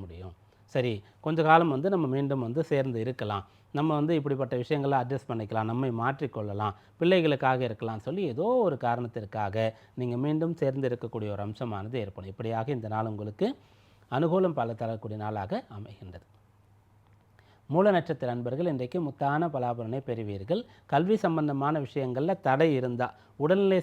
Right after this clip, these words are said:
சரியில்லாம படிக்க முடியாம போயிடுச்சு, அல்லது குடும்ப சூழ்நிலை காரணமா,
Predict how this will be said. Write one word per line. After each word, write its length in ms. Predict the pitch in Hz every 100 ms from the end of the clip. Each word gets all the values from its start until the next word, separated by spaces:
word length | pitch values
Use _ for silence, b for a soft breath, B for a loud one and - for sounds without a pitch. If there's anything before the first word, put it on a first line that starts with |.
| 170
சரியில்லாம 680 | 156 170 170 170 180 196 220 160
படிக்க 220 | 156 151
முடியாம 320 | 135 131 127 120
போயிடுச்சு, 360 | 101 92 165 247 b b b 139
அல்லது 260 | 180 202 214 208 196
குடும்ப 280 | 202 202 -
சூழ்நிலை 280 | 185 185 160 143
காரணமா, 460 | 131 131 113 117